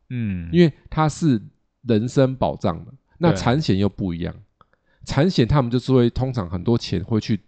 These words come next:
Speaker 2: 做再保险。
Speaker 1: 啊，
Speaker 2: 我们上次讲过了嘛。
Speaker 1: 嗯，嗯，嗯，有，有，有。
Speaker 2: 产险公司它是保东西嘛，它有个价值在嘛。
Speaker 1: 嗯。
Speaker 2: 所以我为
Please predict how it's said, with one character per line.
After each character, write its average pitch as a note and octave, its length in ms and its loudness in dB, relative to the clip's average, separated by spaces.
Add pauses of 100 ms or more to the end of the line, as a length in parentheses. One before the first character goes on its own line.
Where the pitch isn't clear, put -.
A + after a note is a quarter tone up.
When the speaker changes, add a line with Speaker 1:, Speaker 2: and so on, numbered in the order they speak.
(120)
Speaker 2:
做 G#2+ 380 -2
再 A2+ 160 0
保 E2+ 180 -6
险。 - 160 -14 (600)
Speaker 1:
啊， G#2 180 -8
Speaker 2:
我 A2+ 40 -4
们 G#2+ 120 -2
上 D3 100 6
次 C#3 140 2
讲 A#2 120 2
过 B2 140 6
了 A2 80 8
嘛。 F#2 120 0
Speaker 1:
嗯， - 20 -2
嗯， - 20 -2
嗯， - 0 -
有， G#2 140 -2
有， G#2 220 -6
有。 G2+ 180 -8
Speaker 2:
产 F3 120 6
险 G3 120 6
公 F3+ 120 2
司 F3+ 60 4
它 F3 80 6
是 F3+ 120 2
保 A2+ 280 2
东 A#2+ 320 2
西 G#2 220 -4
嘛， F2+ 240 -8
它 - 120 2
有 C3 80 4
个 G2+ 120 -2
价 A2 260 2
值 F2+ 220 -8
在 F2 240 0
嘛。 F2+ 120 -12 (180)
Speaker 1:
嗯。 G#2 360 -4
Speaker 2:
所 E3+ 180 6
以 E3+ 60 6
我 G#2+ 420 2 (180)
为 D3 280 6